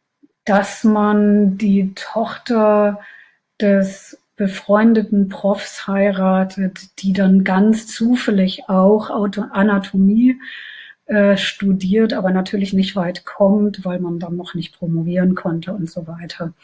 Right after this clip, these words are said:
Oder aber durch den Vater, äh, diesen Freund von dem, um den es dann jetzt als Beispiel geht, ähm, halt schon eingewiesen war, weil sie aufgewachsen ist in einem Laborhaushalt.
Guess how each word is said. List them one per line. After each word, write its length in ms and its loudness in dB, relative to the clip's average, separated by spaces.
Oder 340 4
aber 220 6
durch 180 4
den 160 6
Vater, 600 2
äh, 240 0
diesen 560 -2
Freund 500 2
von 540 0
dem, 480 0
um 220 2
den 140 -4
es 120 -10
dann 180 -6
jetzt 220 -8
als 200 -10
Beispiel 440 -2
geht, 320 2
ähm, 380 0
halt 100 0
schon 160 2
eingewiesen 760 6
war, 240 -8
weil 140 -2
sie 160 -6
aufgewachsen 720 0
ist 220 -2
in 260 2
einem 300 2
Laborhaushalt. 1120 -4